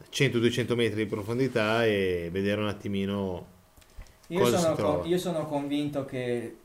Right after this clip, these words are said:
Speaker 2: sotto il livello del mare, in molte zone costiere, si possono trovare tante, tante, tante cose. Il Mar Nero ne è la dimostrazione.
Speaker 1: Ah, beh, sì.
Speaker 2: Alcuni ritrovamenti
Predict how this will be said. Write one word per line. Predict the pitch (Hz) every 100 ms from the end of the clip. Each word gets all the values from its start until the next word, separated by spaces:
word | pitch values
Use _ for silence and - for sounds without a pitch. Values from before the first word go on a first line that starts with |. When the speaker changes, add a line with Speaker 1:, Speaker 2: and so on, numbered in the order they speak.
| -
Speaker 2:
sotto | - - 139 147
il | 139
livello | 143 147 151 147
del | 143 135
mare, | 139 139 143 143 135 127 127 120 120 117 - _ _
in | 131
molte | 135 143 147 143 139
zone | 127 143 143 139 135 131 127 123
costiere, | - 147 139 - 139 139 139 131
si | 123 120
possono | 127 120 127 117 117
trovare | 117 120 117 107 104 - - _ -
tante, | 135 131 123 123 120
tante, | 120 117 110 107
tante | 110 104 101 104
cose. | 113 107 101 113
Il | 131
Mar | 143 135
Nero | 139 147 156 151
ne | 139 131
è | 123
la |
dimostrazione. | 117 120 120 120 - 113 - 120 117 87 80 - - -
Speaker 1:
Ah, | 113
beh, | 107
sì. | 95 101 85 - - - - _
Speaker 2:
Alcuni | - 135 - 165 160 160
ritrovamenti | 147 147 156 147 147 147 151 147 143 123 110